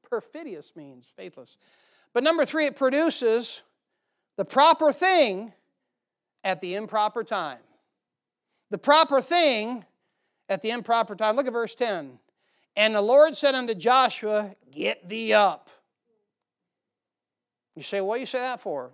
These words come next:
It wasn't time to pray. It's time to move. It was time to pray. It was not time to move. I want you to notice how subtle the devil really is. You say, "What are you gonna, what are you, what are you really saying?" I'm saying when there's sin in the camp,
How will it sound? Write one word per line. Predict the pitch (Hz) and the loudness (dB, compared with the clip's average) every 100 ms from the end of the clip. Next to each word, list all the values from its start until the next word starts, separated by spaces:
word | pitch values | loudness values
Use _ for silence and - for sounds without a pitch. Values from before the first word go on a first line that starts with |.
| - | -12
It | 185 | -8
wasn't | 165 185 196 | -8 -10 -10
time | 202 190 | -10 -12
to | |
pray. | 160 190 247 143 127 _ _ _ _ _ _ _ _ _ - | -10 -8 -8 -10 -18 _ _ _ _ _ _ _ _ _ -20
It's | 139 | -14
time | 175 165 | -12 -12
to | 127 | -12
move. | 147 143 120 _ _ _ _ _ _ _ _ _ _ _ _ _ _ _ _ _ _ - | -14 -14 -16 _ _ _ _ _ _ _ _ _ _ _ _ _ _ _ _ _ _ -6
It | 226 | -4
was | 208 - | -4 2
time | 294 330 | 4 4
to | 302 | 0
pray. | - 285 233 | 2 4 4
It | 214 | 4
was | 262 220 | 2 2
not | 269 277 277 | 2 2 0
time | 262 254 220 196 196 | 2 4 4 0 -6
to | |
move. | 208 220 | -6 -2
I | 220 | 0
want | 285 254 | 0 -2
you | 208 | -10
to | 202 | -4
notice | 226 202 - _ _ _ | -2 -2 -6 _ _ _
how | - 240 214 190 185 _ | 0 4 6 4 0 _
subtle | - - 247 196 175 | -10 0 2 2 0
the | 170 | -4
devil | 180 180 165 | -2 -2 -2
really | 175 175 160 170 | -4 -4 -4 -6
is. | 156 131 - _ _ _ _ _ _ _ _ _ _ | -6 -10 -20 _ _ _ _ _ _ _ _ _ _
You | 226 | -6
say, | - 320 | 0 0
"What | 403 | 0
are | 359 | 0
you | 294 | 0
gonna, | 269 269 | -2 -2
what | 370 | -4
are | 427 | -2
you, | 240 | -4
what | 247 349 | -6 -6
are | 359 | -4
you | 277 | 0
really | 285 254 | 0 -2
saying?" | - 254 214 | -4 -4 -2
I'm | 262 285 | -2 -4
saying | - 262 233 269 | -4 -4 -4 -4
when | 233 226 | -6 -6
there's | 214 - | -6 -4
sin | - 269 | -4 -4
in | 277 | -4
the | 277 | -6
camp, | - 226 196 240 | -8 -8 -8 -10